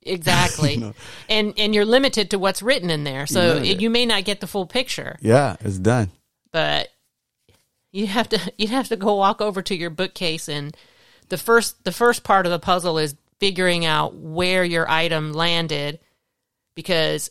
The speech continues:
Speaker 1: only the big letters had, like, a single book, right? So if you remember, it would be something like the first volume would be A through C, the next one would be D through F,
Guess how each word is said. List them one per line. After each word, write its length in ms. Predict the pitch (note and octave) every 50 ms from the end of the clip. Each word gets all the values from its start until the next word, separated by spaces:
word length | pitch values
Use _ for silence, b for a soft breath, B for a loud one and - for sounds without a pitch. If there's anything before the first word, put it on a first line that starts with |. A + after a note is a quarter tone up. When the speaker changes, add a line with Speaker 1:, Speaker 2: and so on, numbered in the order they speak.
| _ -
Speaker 1:
only 560 | G3 G3 G#3+ A#3+ A#3+ A#3+ A#3+ A#3+ A#3 A3+ A3
the 140 | F3 E3+ E3
big 280 | C3+ C#3 F#3+ G#3 F#3+
letters 420 | E3+ E3 D#3 D3+ D3+ D3 D3+ D3 -
had, 480 | D#3 F3 D#3+ D3 D3 D3 D3 C#3+ D3
like, 560 | F3 D3+ D3 C#3 C3+ C#3 C3+ - - - - _ _ _ _ _ _ _ _ _ _ _ _ _ _ _ _ _ _ _ _ _ _ _ -
a 80 | E3+
single 360 | E3 - - F3 E3 D3+ D3+ D3+
book, 380 | C3+ D#3+ D3+ - - - - -
right? 440 | D3+ D3+ D3 D3 D3 D3 D3+ - - _ _ _ _ _ _ -
So 180 | - F#3 E3+ E3+
if 120 | E3+ -
you 220 | F#3+ F3+ E3+ E3+ -
remember, 440 | - F3+ F#3+ G3 G3+ G#3 G3+ G3 F#3+
it 180 | F3 - F#3 F3
would 140 | F3+ E3+
be 100 | D#3 F3
something 360 | E3 - F#3 E3 D#3 F3+ E3 E3
like 300 | D#3+ D#3+ D#3 D#3 D3+ - B B B B B B
the 100 | B F3+
first 280 | D#3+ - F#3+ F#3 F3 -
volume 380 | F3 D#3+ D#3 D#3+ D#3+ D#3+ D#3+ D#3
would 140 | D#3 D3+ C3+
be 320 | D3+ C#3+ C#3+ D3 C#3+ D3 -
A 260 | - E3+ D#3 D#3 E3
through 280 | D#3+ - - D3+ D3 D3
C, 580 | - - - F3 E3 D#3+ D3+ D3+ D3+ D#3+ E3+ - _ _ _ _ _ _ _
the 100 | - D#3
next 280 | D#3 D#3 E3 F3 - -
one 140 | E3 D#3+ D#3+
would 120 | D#3+ D3+
be 140 | D3+ D3+ D3
D 300 | C#3+ C3+ - E3 D#3+ E3+
through 280 | D#3+ - E3 D3+ D3 -
F, 540 | - D#3+ D#3 D3+ D3 D3 D#3 E3 - -